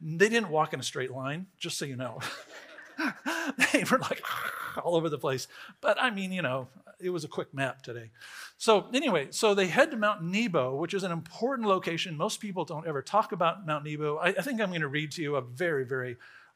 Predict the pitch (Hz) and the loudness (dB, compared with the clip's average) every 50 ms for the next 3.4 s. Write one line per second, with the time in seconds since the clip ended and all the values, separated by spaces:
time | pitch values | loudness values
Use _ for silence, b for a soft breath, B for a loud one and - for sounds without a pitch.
0 | - - 131 127 120 139 156 160 160 151 156 170 156 151 147 131 120 123 143 151 | -6 -4 -4 -4 -2 -2 0 0 0 -2 0 0 0 0 0 0 0 2 4 4
1 | 156 160 160 147 143 139 131 131 143 143 - - 165 147 131 - - - 143 135 | 4 4 2 0 -2 -4 -4 -6 -6 -6 -6 -4 0 0 0 0 -2 -4 -4 -4
2 | 127 - - 135 117 113 - - - - 123 127 127 135 - 127 127 135 135 143 | -4 -6 -12 -12 -10 -10 -10 -10 -10 -8 -4 -4 -4 -4 -6 -10 -8 -8 -8 -8
3 | 139 139 147 143 131 123 120 | -8 -10 -10 -8 -8 -10 -10